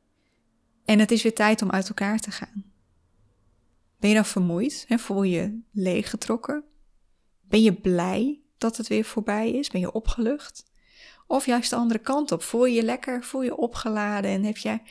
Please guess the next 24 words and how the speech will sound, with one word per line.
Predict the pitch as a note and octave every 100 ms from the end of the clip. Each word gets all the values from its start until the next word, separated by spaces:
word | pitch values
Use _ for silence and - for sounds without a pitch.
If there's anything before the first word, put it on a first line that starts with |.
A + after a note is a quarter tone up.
| - -
je |
eigenlijk | - B3 -
nog | A#3
helemaal | B3 B3+ A#3+
geen | - A3
zin | G3+ A#3+ C4+ -
om | G#3 G3+
weer | G#3+ G#3
te | G3
gaan? | - A#3+ G3+ G#3 _ _ _ _ _ _ _ _ _ _ _ _ _ _ _ _ _ -
En | A3+ G#3+
dan | G#3 G3
is | -
er | -
ook | - G3+ E4 E4 - - _ _
je | A3+ G3+
lichaam. | F#3 F#3 - - G#3+ G#3 _ _ _ _ _ _ _ _ _
Hoe | _ - A#3+ C#4+ D4+ -
reageert | A3+ A3 A3 G#3 - G3+ G3+ G3+ -
jouw | - F#3 F3+
lichaam | F3+ G3+ A#3+ - A3+ B3 D4+ D#4+ _ _ _ _ _ _ _ _ _
op | F#3+ F#3+
die | F#3+ F#3
persoon? | G3 - F#3 - G#3+